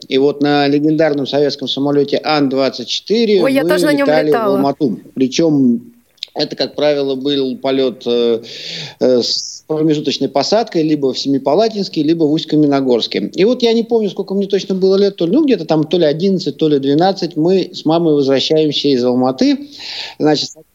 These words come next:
Speaker 1: садимся мы в Семипалатинске или в Усть-Каменогорске, это уже не, не столь важно, не помню, значит. И самолёт дозаправку произвёл, всё нормально, всё хорошо, всё замечательно, начинаем взлетать, уже почти взлетели. Тут мы резко, э, перестаём взлетать,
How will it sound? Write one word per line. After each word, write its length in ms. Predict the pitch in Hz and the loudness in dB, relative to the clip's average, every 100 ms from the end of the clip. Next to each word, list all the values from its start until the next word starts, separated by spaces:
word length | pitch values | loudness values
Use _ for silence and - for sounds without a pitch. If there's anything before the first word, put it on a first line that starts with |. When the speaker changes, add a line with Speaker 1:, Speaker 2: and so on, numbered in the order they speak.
| _ _ | _ _
Speaker 1:
садимся 400 | 190 196 170 165 | -2 -2 -2 -4
мы 500 | 160 151 143 143 139 | -2 0 0 0 0
в 40 | 120 | 0
Семипалатинске 760 | 151 147 151 156 135 127 139 | 0 0 2 0 0 -6 -2
или 80 | 135 | 0
в 80 | 135 | 0
Усть-Каменогорске, 800 | 131 - 143 151 175 262 - 214 | -2 0 2 2 2 0 0 0
это 120 | 190 | 0
уже 160 | 180 | 2
не, 120 | 196 185 | 2 2
не 240 | 180 180 | 2 0
столь 220 | - 190 | 0 0
важно, 260 | 185 156 156 | 2 2 2
не 140 | 170 | 2
помню, 380 | 165 165 151 139 | 2 2 4 2
значит. 460 | 127 139 123 - - - | 2 0 -2 -6 -14 -2
И 760 | 220 240 240 233 202 175 151 139 | 2 2 2 2 2 2 0 0
самолёт 360 | 160 160 147 131 | 0 2 2 0
дозаправку 600 | 156 196 339 339 - 226 | 0 2 0 0 -4 -2
произвёл, 360 | 214 202 202 | 0 2 0
всё 140 | - 190 | 0 -2
нормально, 380 | 190 220 196 | 0 0 0
всё 160 | 151 160 | -2 -2
хорошо, 320 | 180 175 185 | -2 -2 -2
всё 140 | 160 170 | -2 0
замечательно, 500 | 190 190 247 214 170 | 2 2 0 0 -2
начинаем 400 | 156 160 175 160 | -2 -2 -2 -2
взлетать, 420 | 151 165 226 185 | -4 0 0 0
уже 160 | 160 | -4
почти 320 | 160 156 - 165 | -2 -4 -2 -2
взлетели. 600 | 151 156 247 254 247 - - - _ | 0 0 2 2 0 -4 -18 -20 _
Тут 160 | 143 139 | -4 0
мы 120 | 139 | 2
резко, 300 | 143 - 139 | 0 0 0
э, 840 | 135 135 131 131 127 127 123 120 | 2 4 4 4 4 4 2 2
перестаём 560 | 113 131 - 143 139 127 | 0 0 2 2 2 2
взлетать, 500 | 120 131 196 220 | 0 0 0 0